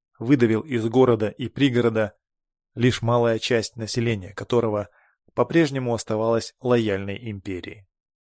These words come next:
Астаопа и её прихвостни считали,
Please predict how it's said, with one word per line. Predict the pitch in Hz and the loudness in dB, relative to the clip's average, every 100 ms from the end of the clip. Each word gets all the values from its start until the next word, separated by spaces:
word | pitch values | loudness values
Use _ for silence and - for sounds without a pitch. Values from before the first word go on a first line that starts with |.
| _ _ _ | _ _ _
Астаопа | - 107 - 113 135 - 90 _ _ _ | -8 -6 -2 4 4 2 -6 _ _ _
и | 139 | 0
её | 139 131 135 | 2 4 2
прихвостни | - 151 - 113 - | 2 0 0 -4 -4
считали, | 107 - 101 131 131 113 | -8 -8 -2 0 2 0